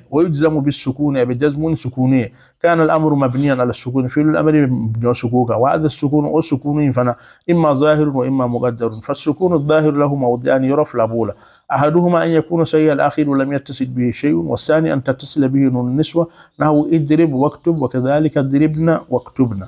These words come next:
مع الإسناد إلى نون النسوة. وأما السكون المقدر، سكون من دولين، فهو، فله موضع واحد، وهو أن تتصل به نون التوكيد خفيفة أو ثقيلة، نحو اضربن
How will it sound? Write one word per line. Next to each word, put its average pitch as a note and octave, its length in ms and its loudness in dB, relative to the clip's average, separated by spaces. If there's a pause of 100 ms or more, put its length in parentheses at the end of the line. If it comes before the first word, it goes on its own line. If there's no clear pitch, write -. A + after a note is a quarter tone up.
(340)
مع C#3+ 100 2
الإسناد D3+ 400 2
إلى A#2+ 220 4
نون B2 220 0
النسوة. A2 460 -6 (220)
وأما G#3+ 240 2
السكون F3+ 420 2
المقدر، D#3+ 520 2
سكون F3+ 460 -2
من E3 120 -2
دولين، C#3 440 2
فهو، D3+ 340 0
فله D#3+ 340 0
موضع D3 320 -2
واحد، C#3+ 400 0
وهو C#3 220 -2
أن D3+ 140 -2
تتصل C#3+ 520 -6
به C3+ 220 0
نون C#3 220 -2
التوكيد C3+ 400 -2
خفيفة D3 600 0 (360)
أو C#3 80 2
ثقيلة، B2 520 2
نحو C#3+ 380 2
اضربن C#3 720 2